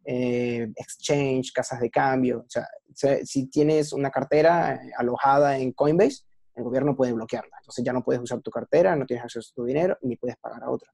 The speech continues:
En cambio, si tienes tu cartera controlada por el usuario dentro de tu teléfono y eres capaz de escanear un código Q R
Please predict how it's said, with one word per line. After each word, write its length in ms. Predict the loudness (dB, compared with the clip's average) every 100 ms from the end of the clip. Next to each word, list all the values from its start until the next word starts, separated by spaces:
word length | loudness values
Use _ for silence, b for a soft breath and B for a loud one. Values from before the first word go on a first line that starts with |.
| _
En 320 | _ -20 _
cambio, 180 | -2 -2
si 120 | -2
tienes 240 | -4 -6 -6
tu 100 | -4
cartera 500 | -2 4 4 4 -4 _
controlada 680 | -6 -4 -2 0 0 0 -4
por 120 | -4
el 60 | -4
usuario 360 | 0 0 0
dentro 200 | -4 -4
de 60 | -4
tu 100 | -2
teléfono 500 | 2 2 2 -2 -2 _ _ _ _
y 180 | -6 -6 -6
eres 180 | -6
capaz 220 | -2 -2 -2
de 60 |
escanear 280 | -4 -6 -6
un 80 | -2
código 280 | 2 2 4
Q 140 | 4
R 200 | 4 0